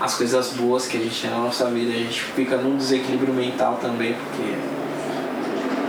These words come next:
uma coisa tá meio que atrelada à outra. As pessoas falam muito de saúde mental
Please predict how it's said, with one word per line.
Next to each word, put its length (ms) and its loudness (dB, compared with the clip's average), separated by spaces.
uma 160 4
coisa 320 2
tá 120 2
meio 180 0
que 100 0
atrelada 520 2
à 40 2
outra. 340 2
As 160 -4
pessoas 360 -2
falam 200 0
muito 280 0
de 60 2
saúde 360 2
mental 560 2